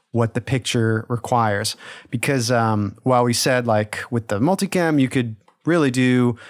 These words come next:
we have the whole, we're spraying down the whole set with the cameras. Like, we can see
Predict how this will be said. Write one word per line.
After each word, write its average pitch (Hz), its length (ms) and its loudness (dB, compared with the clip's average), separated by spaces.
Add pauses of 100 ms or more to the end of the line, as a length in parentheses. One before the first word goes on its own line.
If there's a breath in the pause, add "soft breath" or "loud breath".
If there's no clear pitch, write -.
(140)
we 127 120 0
have 131 260 0
the 123 100 2
whole, 143 600 2
we're 139 140 0
spraying 185 440 0
down 147 220 2
the 131 40 2
whole 127 140 0
set 101 340 -4
with 120 120 -4
the 123 80 -6
cameras. 101 420 -4
Like, 120 120 -2
we 131 80 0
can 139 140 -2
see 135 480 2